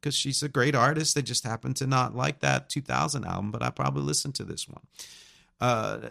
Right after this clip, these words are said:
and then we get to nineties again, nineteen ninety-four, same year as If I Were a Carpenter, Johnny Cash's American Recordings with Rick Rubin. And that was the famous one where he did the Nine Inch Nails song Hurt, I think,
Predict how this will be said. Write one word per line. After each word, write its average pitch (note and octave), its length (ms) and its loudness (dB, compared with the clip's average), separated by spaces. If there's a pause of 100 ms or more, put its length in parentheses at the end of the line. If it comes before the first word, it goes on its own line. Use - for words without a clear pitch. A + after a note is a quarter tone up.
(120)
and D3 580 2 (1160)
then D#3+ 280 8
we D#3+ 140 10
get D3+ 240 6
to D3+ 160 4
nineties C3 580 4
again, B2 360 0
nineteen B2 340 0
ninety-four, A#2+ 1120 4
same B2 540 0
year B2+ 400 2
as A2 300 0
If A#2 140 -4
I A#2 60 2
Were A#2 180 4
a G#2+ 40 -2
Carpenter, B2 600 2
Johnny G#2+ 360 0
Cash's G2 520 -2
American F#2+ 480 -2
Recordings F#2 720 -4
with E2 220 -12
Rick F2+ 180 -6
Rubin. G#2 600 -2
And F2 120 -6 (380)
that F#3+ 180 6
was E3 140 6
the D3 80 2
famous C3+ 480 4
one B2 180 2
where A#2 80 4
he A#2+ 60 2
did A2 160 -2
the A2 60 0
Nine G#2 280 2
Inch G2 220 0
Nails F#2+ 280 0
song F2 440 0 (160)
Hurt, A#2+ 440 -2
I G2+ 80 -12
think, B2+ 320 -2